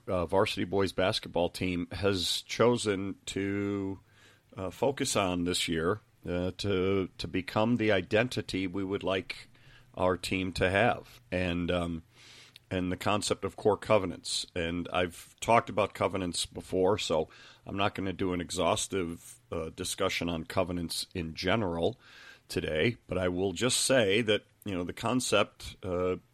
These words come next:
it's the core values that you have for your program, your, your team standards. But, um, you know, we like the term core covenants,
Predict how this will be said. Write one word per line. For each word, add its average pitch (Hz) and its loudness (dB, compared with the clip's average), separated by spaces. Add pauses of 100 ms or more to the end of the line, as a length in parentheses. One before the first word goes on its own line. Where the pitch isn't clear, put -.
(640)
it's - -8
the - -4
core 139 4
values 104 2
that - -2
you 90 0
have 85 0
for - -10
your 85 -2
program, 76 -2
your, 92 -2
your 90 -4
team 120 0
standards. 95 -2 (380)
But, 95 0
um, 87 0 (880)
you - -6
know, 90 -2
we 95 -2
like 113 2
the - -10
term 107 -4
core 107 2
covenants, 104 -4